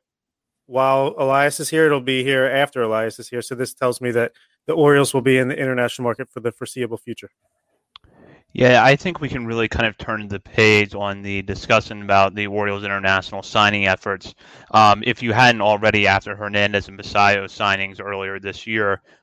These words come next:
Speaker 2: which is turn the page now from are they finally going to get involved in the international markets to just how far are they going to go?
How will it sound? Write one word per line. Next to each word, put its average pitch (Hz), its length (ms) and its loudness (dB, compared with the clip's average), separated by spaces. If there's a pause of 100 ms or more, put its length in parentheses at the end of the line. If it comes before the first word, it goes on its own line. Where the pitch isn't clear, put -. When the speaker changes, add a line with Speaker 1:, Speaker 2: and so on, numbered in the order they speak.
(120)
Speaker 2:
which 110 240 -4
is 101 420 0 (360)
turn 160 180 -2
the 135 80 -4
page 120 380 4
now 101 260 4
from 98 500 0 (280)
are 123 180 6
they 131 140 4
finally 120 340 0
going 107 280 -8
to 101 40 -12
get 101 160 0
involved 101 460 0
in 101 80 -14
the 98 40 -12
international 98 600 -4
markets 98 560 -2
to 101 340 -8 (340)
just 123 280 0
how 117 160 4
far 107 340 4
are 104 60 0
they 98 120 0
going 98 300 -6
to 95 80 -14
go? 101 380 2